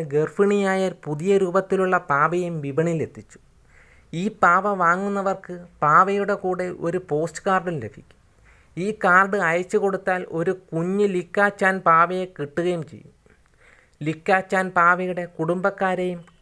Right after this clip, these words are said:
കമ്പനി വിപണിയിലെത്തിച്ചിട്ടുണ്ട്. ലിക്ക ചാൻ്റെ മാതാപിതാക്കളെയും പഠിക്കുന്ന സ്കൂളിനെയും ഇഷ്ട പുസ്തകങ്ങൾ, വളർത്തുമൃഗങ്ങൾ എന്നിവയും വാങ്ങുവാൻ ലഭിക്കും. തഞ്ചാവൂർ ബൊമ്മകൾ.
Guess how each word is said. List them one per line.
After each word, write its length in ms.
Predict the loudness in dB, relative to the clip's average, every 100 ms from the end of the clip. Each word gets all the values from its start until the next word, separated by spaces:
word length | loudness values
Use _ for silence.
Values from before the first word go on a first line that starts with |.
| 0
കമ്പനി 320 | 0 0 -4
വിപണിയിലെത്തിച്ചിട്ടുണ്ട്. 1080 | -4 -2 -2 -2 -4 -6 -10 -16 -18 -20 -20 _ _ _ -6
ലിക്ക 420 | -6 -2 0 0
ചാൻ്റെ 420 | -2 -4 -2 -2
മാതാപിതാക്കളെയും 1080 | 0 2 4 4 2 0 0 0 -2 -2 -8 -14 2
പഠിക്കുന്ന 500 | 2 2 -4 -2 -2
സ്കൂളിനെയും 680 | -4 -2 0 0 -2 -6 -10 -12
ഇഷ്ട 240 | -12 0 0
പുസ്തകങ്ങൾ, 720 | 0 -6 0 2 2 0 -4 -6 -16 _ _
വളർത്തുമൃഗങ്ങൾ 960 | 0 4 4 2 -2 -4 -4 -4 -6 -8 -6
എന്നിവയും 560 | -4 -2 0 0 0 -2
വാങ്ങുവാൻ 440 | -2 -2 -2 -4 -4
ലഭിക്കും. 320 | -6 -10 -16 _ _ -2
തഞ്ചാവൂർ 600 | 0 0 0 0 -2 -2
ബൊമ്മകൾ. 500 | -4 -4 -8 -10